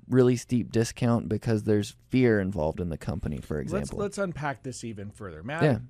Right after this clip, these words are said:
Speaker 2: do you wanna buy investments that fail?
Speaker 1: I don't.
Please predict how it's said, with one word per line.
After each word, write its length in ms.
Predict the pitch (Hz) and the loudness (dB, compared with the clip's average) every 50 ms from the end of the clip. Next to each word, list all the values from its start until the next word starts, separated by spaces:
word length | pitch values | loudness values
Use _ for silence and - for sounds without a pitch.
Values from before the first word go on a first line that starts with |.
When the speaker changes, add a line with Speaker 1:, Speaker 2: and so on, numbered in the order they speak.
| - | -14
Speaker 2:
do 100 | 107 - | -14 -12
you 180 | 135 151 180 196 | -10 -8 -8 -10
wanna 260 | 202 196 180 175 156 | -10 -10 -8 -10 -10
buy 240 | 131 131 135 131 127 | -10 -8 -8 -8 -8
investments 580 | 120 107 101 104 107 107 - - 113 107 - - | -8 -8 -10 -10 -10 -12 -12 -14 -14 -14 -14 -14
that 240 | - 113 104 101 - | -14 -14 -14 -14 -16
fail? 460 | - - - 87 76 71 62 50 - _ _ _ _ - _ - - | -18 -14 -14 -12 -12 -12 -14 -18 -20 _ _ _ _ -20 _ -10 -2
Speaker 1:
I 120 | - 120 120 | 0 0 0
don't. 500 | 110 82 107 95 67 50 - _ - - | 2 2 0 0 0 -2 -6 _ -20 -20